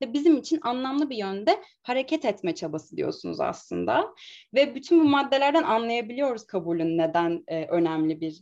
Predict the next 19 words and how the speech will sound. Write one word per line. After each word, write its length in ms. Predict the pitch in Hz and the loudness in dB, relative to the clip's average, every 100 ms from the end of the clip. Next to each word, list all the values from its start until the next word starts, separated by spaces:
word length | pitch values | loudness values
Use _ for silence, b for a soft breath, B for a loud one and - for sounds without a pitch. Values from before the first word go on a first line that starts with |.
| 156 | -6
yeri 260 | 165 156 | -2 -2
olduğunu 460 | 156 151 147 151 160 | -2 -4 -4 -4 -4
hayatımızda. 600 | 165 156 156 165 156 - | -4 -4 -4 -6 -6 -2
Ama 360 | - 294 226 339 B B | 2 2 2 -2 B B
ben 200 | 285 302 | 2 4
bunu 160 | 302 294 | 6 4
birazcık 360 | 294 294 285 269 | 2 0 -4 -6
daha 140 | 285 | -6
spesifikleştirip 920 | - 240 220 - 226 208 220 - 311 | -8 -14 -12 -14 -4 -2 -2 -2 -4
şunu 200 | - 277 | -2 -4
sormak 400 | - 165 147 - | 0 0 0 -4
istiyorum 440 | - - 82 80 | -10 -6 -6 -6
size. 460 | - - 160 196 - B B B - | -10 -10 -6 -4 -6 B B B -4
Kabulü 420 | 262 277 320 320 | 0 4 4 6
bu 80 | 370 | 2
şekilde 400 | 339 330 269 254 | 2 -4 -2 2
hayatımıza 580 | 226 233 233 254 240 | 4 4 4 -2 -2
adapte 460 | - 196 208 208 240 | 0 0 0 -2 -2
ettiğimizde 920 | 180 180 - 165 156 156 151 147 - | -2 -4 -6 -2 0 -2 -4 -6 -6